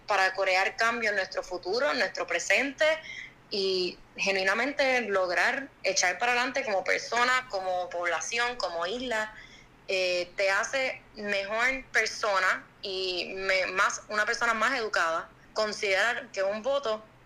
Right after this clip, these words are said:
es serio y crea cambio. Pienso que ese es el, mi mensaje más importante. Que un voto, el único voto votado es el que no se hizo. Sinceramente, el único voto votado es el que no se hizo. Cualquier otro voto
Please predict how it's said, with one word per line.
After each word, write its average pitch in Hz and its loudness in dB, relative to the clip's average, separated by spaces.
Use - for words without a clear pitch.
es 202 2
serio 240 0
y 196 -6
crea 180 0
cambio. 160 -6
Pienso 180 0
que 185 2
ese 190 -2
es 185 -2
el, 175 -2
mi 185 -4
mensaje 185 0
más 190 0
importante. - -8
Que 165 0
un 196 -6
voto, 202 0
el 214 -2
único 269 -4
voto 233 -2
votado 220 0
es 214 2
el 208 0
que 202 2
no 185 2
se 170 2
hizo. - -6
Sinceramente, 214 2
el 190 -4
único 214 -2
voto 196 0
votado 233 0
es 202 -4
el 175 -2
que 180 -2
no 175 -2
se - -2
hizo. - -8
Cualquier 190 2
otro 302 4
voto 208 0